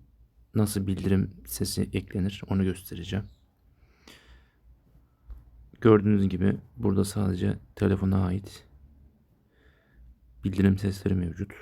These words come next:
Ama biz, e, dışarıdan telefona, e, ses dosyası atıp bunu bildirim sesi yapmak istiyoruz.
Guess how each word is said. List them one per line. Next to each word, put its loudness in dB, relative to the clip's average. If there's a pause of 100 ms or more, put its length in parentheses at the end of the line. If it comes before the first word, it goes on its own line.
(280)
Ama 4
biz, 0 (100)
e, -8 (1200)
dışarıdan 4
telefona, 4 (1160)
e, -2
ses 0
dosyası 0
atıp -2
bunu 4
bildirim 2
sesi -4
yapmak -2
istiyoruz. -10